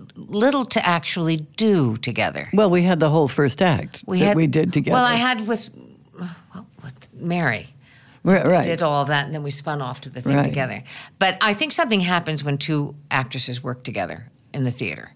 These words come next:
Speaker 1: that otherwise would, uh, obviously
Speaker 2: Yeah.
Speaker 1: n-, not inform their relationship. It's a strange and wonderful kind of intimacy. We shared a dressing room with, there were four of us in
Speaker 2: Right.
Speaker 1: the dressing room, cordoned off only by a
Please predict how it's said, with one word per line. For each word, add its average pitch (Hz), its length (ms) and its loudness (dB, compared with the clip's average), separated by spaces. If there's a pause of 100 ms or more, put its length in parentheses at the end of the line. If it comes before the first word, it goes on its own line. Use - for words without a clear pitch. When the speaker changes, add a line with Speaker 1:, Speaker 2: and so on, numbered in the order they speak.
(600)
Speaker 1:
that 160 140 2
otherwise 156 680 0
would, 151 260 -4
uh, - 40 -16 (400)
obviously 131 540 -4
Speaker 2:
Yeah. 147 200 -2 (160)
Speaker 1:
n-, 156 160 -6
not 147 220 -2
inform 135 360 -2
their 127 120 -4
relationship. 127 680 -6 (340)
It's 175 160 0
a 175 40 2
strange 202 840 2
and 165 200 2
wonderful 160 380 0
kind 139 260 -2
of 127 80 -4
intimacy. - 640 -4 (440)
We 147 180 0
shared 214 380 2
a 185 120 2
dressing 135 440 0
room 135 240 -4
with, 135 300 -8 (400)
there 165 100 0
were 160 80 0 (120)
four 202 140 4
of 113 80 0
us - 160 -2
in 170 60 4
Speaker 2:
Right. 151 180 4
Speaker 1:
the 135 60 -6
dressing - 240 -6
room, - 180 -16 (600)
cordoned 240 420 2
off 135 320 2
only 202 260 2
by 156 140 2
a 139 120 2